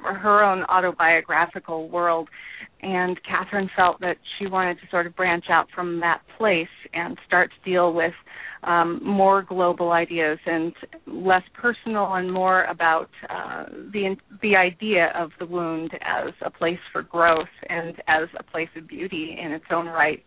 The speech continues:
So, uh, Catherine's work is all about, in a way, it's about glorifying the wound because of the growth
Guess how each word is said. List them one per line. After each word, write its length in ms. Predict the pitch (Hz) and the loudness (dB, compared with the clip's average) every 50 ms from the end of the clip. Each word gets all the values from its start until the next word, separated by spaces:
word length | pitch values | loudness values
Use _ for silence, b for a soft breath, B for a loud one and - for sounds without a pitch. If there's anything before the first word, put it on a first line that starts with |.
| - - - - | -20 -18 -2 2
So, 220 | 202 190 190 190 B B B B B B B B B _ _ _ | 4 4 4 2 B B B B B B B B B _ _ _
uh, 280 | 196 190 190 185 165 131 - - - - | 4 6 6 8 6 6 4 0 -6 -6
Catherine's 360 | - 220 233 285 294 269 - - | -4 -4 -2 0 0 -2 -2 -2
work 140 | 226 214 - - | -4 -6 -4 -6
is 80 | 196 - | -4 0
all 180 | 196 190 190 190 | 0 2 2 2
about, 360 | 175 - 175 175 170 170 - _ B B B B B B B B _ | 2 4 4 4 4 4 0 _ B B B B B B B B _
in 160 | 240 233 220 | 0 0 2
a 60 | 208 196 | 2 2
way, 280 | 185 214 226 233 214 | 2 2 4 4 4
it's 100 | 202 - - | 4 2 0
about 340 | 190 160 185 175 - - - | -4 0 2 0 0 0 -2
glorifying 1040 | - 180 180 185 190 196 208 202 196 202 - - 180 175 170 160 165 165 165 175 170 | -4 -2 0 2 4 4 6 4 4 2 0 2 2 4 4 4 2 0 -4 -4 -4
the 80 | 165 160 | -6 -8
wound 440 | 165 175 180 180 180 170 170 170 - - - | -6 -6 -4 -4 -2 -2 -2 -4 -6 -8 -10
because 340 | 180 170 - - 185 185 - | -10 -8 -4 -4 -4 -2 -2
of 120 | 202 180 - - - | -4 -6 -4 -6 -10
the 60 | 180 | -10
growth 420 | - - 165 175 180 185 190 185 | -8 -4 2 4 4 4 4 2